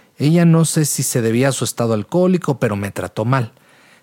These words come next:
Dijo que me besé con su pareja cuando eso jamás pasó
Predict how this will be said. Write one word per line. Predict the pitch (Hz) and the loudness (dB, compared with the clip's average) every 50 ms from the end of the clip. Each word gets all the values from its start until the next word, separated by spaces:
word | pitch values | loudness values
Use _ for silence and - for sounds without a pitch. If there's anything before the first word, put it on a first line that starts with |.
| _ | _
Dijo | - 127 120 143 147 - - - 180 160 | -8 -4 -4 -4 -6 -6 -4 -4 -4 -4
que | - - 127 | -2 -2 0
me | 120 117 104 | 2 2 0
besé | 107 101 - - - 131 | 0 -2 -2 -2 -6 -6
con | - - 139 127 | -4 -4 -4 -2
su | - 139 135 | -2 -6 -4
pareja | - 120 113 117 110 - 139 | -4 -4 -4 -4 -4 -6 -10
cuando | - - - 110 98 95 | -10 -8 -8 -8 -6 -6
eso | 87 85 - - | -8 -8 -10 -12
jamás | - - - 107 95 92 95 101 110 117 113 - | -14 -10 -10 -8 -8 -6 -6 -4 -4 -4 -6 -8
pasó | - - 117 - - 113 | -8 -8 -8 -6 -6 -6